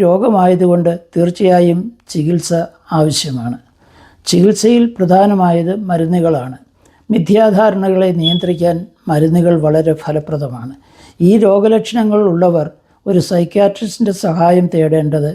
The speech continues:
അത്യന്താപേക്ഷിതമാണ്. ഇത് ബന്ധത്തെ മാത്രമല്ല, വ്യക്തിയുടെയോ പങ്കാളിയുടെയോ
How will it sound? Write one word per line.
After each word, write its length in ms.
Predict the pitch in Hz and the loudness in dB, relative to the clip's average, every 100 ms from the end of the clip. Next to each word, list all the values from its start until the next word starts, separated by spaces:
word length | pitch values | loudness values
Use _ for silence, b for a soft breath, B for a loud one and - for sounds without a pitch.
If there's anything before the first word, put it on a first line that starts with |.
| 269 170 | -8 -8
അത്യന്താപേക്ഷിതമാണ്. 1080 | - 180 165 156 151 151 156 151 120 117 120 b b b b | -2 0 2 2 0 -4 -8 -12 -12 -14 -18 b b b b
ഇത് 160 | 170 180 156 | 2 4 2
ബന്ധത്തെ 400 | 147 185 190 214 185 | 2 0 0 0 0
മാത്രമല്ല, 520 | 165 175 190 156 156 165 - b b - | 0 0 0 0 0 -2 -6 b b -2
വ്യക്തിയുടെയോ 680 | 147 - 214 180 185 185 202 - - | -2 0 0 2 4 2 0 -4 -6
പങ്കാളിയുടെയോ 800 | 160 156 190 196 208 202 190 190 | -2 0 2 2 2 2 2 2